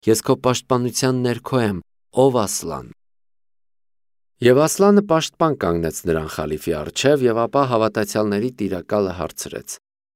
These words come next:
«Ի՞նչ է արել Ալլահն այս տղայի մորը»։ Եվ Վալին պատասխանեց. «Նա ինձ մոտ է»։ «Ես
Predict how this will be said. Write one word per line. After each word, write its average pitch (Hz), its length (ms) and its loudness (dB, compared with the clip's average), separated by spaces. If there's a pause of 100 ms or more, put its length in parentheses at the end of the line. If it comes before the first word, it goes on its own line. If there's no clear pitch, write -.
(160)
«Ի՞նչ 247 220 4
է 151 120 4
արել 104 320 4
Ալլահն 98 520 2
այս 95 160 -4
տղայի 92 380 -4
մորը»։ 87 340 -6 (440)
Եվ 101 200 2
Վալին 107 340 0
պատասխանեց. 101 720 -4 (360)
«Նա 104 220 0
ինձ 117 260 0
մոտ 127 240 -2
է»։ - 100 -14 (840)
«Ես 120 200 4